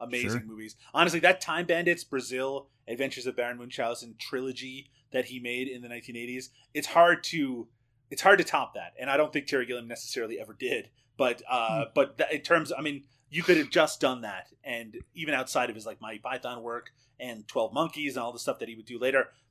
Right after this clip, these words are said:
Speaker 1: I, that, that, I mean, that, I think, it's his bona fides. <laughs> He's, he, he has his, uh, uh, legend because of that,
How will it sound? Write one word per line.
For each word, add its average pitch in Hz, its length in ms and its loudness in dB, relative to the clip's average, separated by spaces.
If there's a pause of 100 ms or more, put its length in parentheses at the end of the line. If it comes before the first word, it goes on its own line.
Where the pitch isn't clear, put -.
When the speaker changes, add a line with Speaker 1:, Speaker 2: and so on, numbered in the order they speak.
(280)
Speaker 1:
I, 127 120 2 (120)
that, 151 320 6
that, 160 160 8 (100)
I 160 80 6
mean, 151 260 -4
that, 151 200 6 (160)
I 139 100 0
think, 131 320 -6 (800)
it's 160 180 0
his 156 120 -6
bona 131 240 4
fides. - 420 -10 (140)
<laughs> 254 120 12
He's, 220 280 -2 (220)
he, 214 320 4 (140)
he 226 160 2
has 190 300 10
his, 156 240 6
uh, 147 60 6
uh, 117 800 0 (140)
legend 120 500 2 (320)
because 120 340 -2
of 98 80 -6
that, 95 240 -12